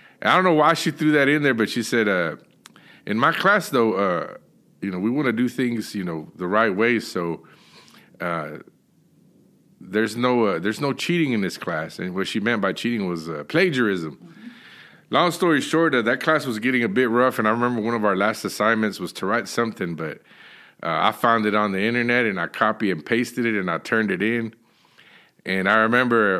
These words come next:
Speaker 1: a couple of days later, I was at home asleep, and I got a, I got a phone call, and it was her,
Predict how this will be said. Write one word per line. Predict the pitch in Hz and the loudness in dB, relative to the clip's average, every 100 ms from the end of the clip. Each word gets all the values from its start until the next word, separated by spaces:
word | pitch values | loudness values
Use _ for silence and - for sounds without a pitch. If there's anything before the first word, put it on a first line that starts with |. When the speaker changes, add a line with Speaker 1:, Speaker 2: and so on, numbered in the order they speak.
| - | -2
Speaker 1:
a | 87 | -4
couple | 87 139 131 | 0 -2 0
of | 120 | 2
days | 131 123 | 2 2
later, | 117 139 131 | 2 4 4
I | 107 | 4
was | 104 | 2
at | 92 85 | -2 -2
home | 120 113 | -2 -4
asleep, | 98 - 117 127 87 | -4 -4 -2 -2 -4
and | 90 | -8
I | |
got | 104 104 82 | -2 -2 -4
a, | 85 - - | -10 -14 -8
I | |
got | 120 85 | -4 -4
a | |
phone | - 123 143 120 | -2 -2 0 0
call, | 117 95 80 - - - - - _ _ _ _ | 2 2 -2 -8 -20 -20 -20 -20 _ _ _ _
and | 98 | -2
it | 120 | 0
was | 131 104 | 2 -2
her, | - 175 185 110 | 2 2 2 0